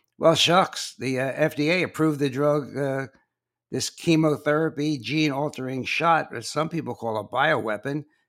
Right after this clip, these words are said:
approved it within, uh, months. But they want fifty-five years to give the, uh, back the, all their data for people to look at.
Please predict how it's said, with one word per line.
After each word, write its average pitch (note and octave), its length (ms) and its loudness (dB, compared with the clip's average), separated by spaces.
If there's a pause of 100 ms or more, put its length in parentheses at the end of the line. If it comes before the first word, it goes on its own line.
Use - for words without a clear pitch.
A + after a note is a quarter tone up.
(120)
approved E3+ 440 -4
it E3+ 120 -2
within, E3+ 460 0
uh, D#3+ 160 2
months. E3+ 600 -4 (1160)
But A2 160 -12
they C3 120 -8
want B2+ 280 -6
fifty-five A2+ 720 -6
years - 500 -10 (920)
to - 80 -20
give G2+ 320 -8
the, G2+ 240 -8
uh, G#2+ 160 -12 (580)
back G2+ 260 -10 (180)
the, - 180 -12 (560)
all A2 160 -6
their G#2+ 140 -6
data A2+ 440 -6 (600)
for - 160 -14
people G#2+ 320 -10
to - 100 -14
look G#2 240 -8
at. - 220 -14